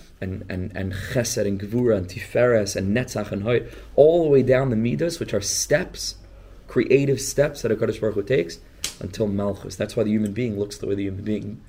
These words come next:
looks. We went to the zoo today. Monkeys don't, don't have, even, even monkeys, which according to the Arizal is the in-between species between animals and humans, 'cause every stage within the development of creation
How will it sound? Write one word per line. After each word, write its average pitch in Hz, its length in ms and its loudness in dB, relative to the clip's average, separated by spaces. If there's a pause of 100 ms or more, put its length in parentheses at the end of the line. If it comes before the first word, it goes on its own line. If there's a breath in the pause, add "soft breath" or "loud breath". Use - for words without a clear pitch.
(120)
looks. - 280 2
We 98 80 2
went 104 140 0
to 110 60 -6
the 104 100 -2
zoo 113 140 -2
today. 104 240 -4
Monkeys 110 380 -2
don't, 101 240 -4 (220 loud breath)
don't 101 160 2
have, 104 260 -2
even, 120 360 2
even 165 300 2
monkeys, 147 440 -2
which 98 120 -2
according 120 260 0
to - 40 -14
the 101 80 -2
Arizal 104 480 0 (160 loud breath)
is 110 160 0
the 107 180 -4
in-between 127 680 -4
species 92 600 -8
between 98 360 -8
animals 101 440 -4
and 92 120 -4
humans, 104 340 -4
'cause - 180 -6
every 104 380 0 (300 loud breath)
stage 101 760 -2
within 107 460 0
the 101 80 2
development 98 580 0
of 92 220 -6 (220 loud breath)
creation 101 720 0